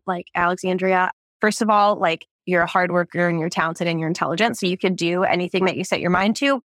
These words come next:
But I have a feeling that whatever it is that you decide to do is something that you don't even know exists yet. Like, you're looking at this so black and white, but there's, like, so many jobs out there and you have no idea that they exist. So, like,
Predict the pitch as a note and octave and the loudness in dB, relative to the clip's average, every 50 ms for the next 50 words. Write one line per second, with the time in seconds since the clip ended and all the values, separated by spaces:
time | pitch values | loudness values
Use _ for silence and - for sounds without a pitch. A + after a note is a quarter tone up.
0 | _ - - A#3 A3 G3 F#3+ F#3+ - - _ _ _ _ _ - - G#3 G#3+ G#3 | _ -2 0 2 2 2 2 0 -2 -6 _ _ _ _ _ -4 -2 0 0 2
1 | G3 G#3 G3 - - F#3 F#3 F#3 F#3+ G3 G3+ G3 F3+ - F#3+ F3+ F3+ F3 E3 F#3 | 0 -2 -4 -2 -2 0 2 2 2 2 2 0 0 0 0 0 0 0 0 0
2 | F#3 F3+ F3 E3+ E3+ E3 E3+ F#3+ - - _ - F3+ E3+ - - E3+ E3+ F3+ F3 | -2 0 0 -2 -2 -2 -2 -4 -6 -8 _ -2 -2 -2 -2 -6 -4 -2 0 0
3 | F3 E3+ F3 F3 F3+ - - F3+ D#3+ E3 F3 - F3 E3+ - E3 E3 E3+ F#3 G#3+ | 2 0 0 -2 -4 -2 0 0 0 0 -2 -6 -10 -4 -2 0 2 2 2 2
4 | C4+ D#4 - _ _ _ _ _ _ _ - G#3+ G3+ - G#3 F#3 F#3 G#3 G3+ G#3 | 0 0 -2 _ _ _ _ _ _ _ -4 -2 -2 0 -2 -2 0 0 0 0
5 | G#3 G3 - F#3+ F#3 F#3 F#3 F3+ F3+ F3 F3+ F3 F3 E3+ D#3+ E3 F3+ - - - | 0 0 0 0 0 2 2 2 2 0 0 0 0 0 0 -2 -4 -6 -10 -12
6 | - - _ - - - - - - - - E3 D#3+ - - G#3 G3+ F#3+ G3 G3 | -12 -14 _ -12 -6 -4 -2 -2 -2 0 0 -2 0 0 0 0 2 2 2 0
7 | - A#3+ A#3 A#3 A3 A3 - A#3 A#3 A3+ - - - F#3+ F#3 G3 A3 G#3+ G3 G3 | 0 0 2 2 2 2 2 0 -2 -2 -2 0 2 2 2 2 2 0 0 0
8 | - A3 G#3 G#3 G3 F#3 E3+ E3+ F#3+ A#3+ C#4+ C#4+ - - G#3 - - A3 G#3 - | 0 -2 -2 0 0 2 2 2 2 2 0 0 -2 -6 -8 -2 -2 -2 0 2
9 | G#3+ G#3 G#3+ G#3 - A#3+ A3 G#3+ - - - - - - - B3+ A#3 A#3+ B3+ C#4 | 0 0 0 0 0 0 0 0 -2 -10 -14 -12 -8 -2 2 4 4 4 4 4
10 | C#4+ D4 C#4+ C#4 B3 G#3 G#3+ F#3+ G3 G#3 G#3+ B3 B3 A#3 - C4 C4 C4 B3 - | 4 2 2 0 0 0 2 2 2 2 2 0 0 0 0 0 2 2 2 2
11 | G#3+ A3 G#3+ A3+ A3 A3+ G#3+ A3 A3 G#3+ A3 A3+ A3+ A3 A3+ A3+ G#3+ G3+ G#3+ F#3 | 0 0 2 2 2 2 2 2 2 2 2 2 0 0 -2 -2 -2 -2 -4 -2
12 | G3+ G3+ G3 F#3+ F#3+ F#3 - - - - - - - - G3 F3+ F3+ F3+ E3+ D#3 | -2 -2 -2 0 0 -2 -2 -2 -4 -12 -12 -8 -2 0 0 2 2 0 -2 -2